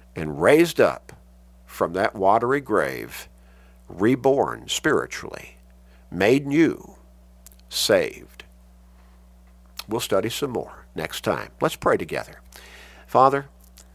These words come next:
you are so awesome. Your grace is so incredible. Your love for us is really beyond words. Thank you for sending Christ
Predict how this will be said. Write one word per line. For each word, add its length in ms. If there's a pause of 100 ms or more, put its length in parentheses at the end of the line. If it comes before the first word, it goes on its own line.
(960)
you 160
are 80
so 220
awesome. 560 (1120)
Your 160
grace 720
is 180
so 280
incredible. 640 (1700)
Your 180
love 300
for 280
us 540 (600)
is 200
really 280
beyond 800
words. 720 (840)
Thank 340
you 80
for 140
sending 460
Christ 600